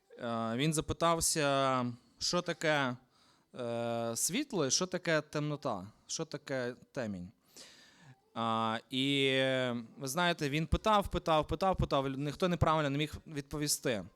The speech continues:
І один студент став і сказав: «Темінь — це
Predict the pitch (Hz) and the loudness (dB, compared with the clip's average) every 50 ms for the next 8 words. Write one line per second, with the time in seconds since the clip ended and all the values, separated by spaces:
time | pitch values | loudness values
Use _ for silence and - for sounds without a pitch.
0 | _ _ _ _ _ - _ - 131 135 139 139 135 131 151 165 160 - 160 165 | _ _ _ _ _ -16 _ -2 0 2 2 2 2 2 0 -2 -2 -2 0 0
1 | 165 165 160 - - 190 196 185 170 156 - - 160 151 151 139 127 - - _ | 0 0 0 0 2 2 2 2 0 -2 -4 -4 -2 0 0 0 0 0 -2 _
2 | - 180 208 233 226 208 196 196 - - - - _ _ _ _ _ _ _ - | 0 2 2 2 2 0 0 -2 -6 -10 -18 -20 _ _ _ _ _ _ _ -4
3 | - - - 156 151 175 190 196 | -2 0 2 2 2 2 0 -2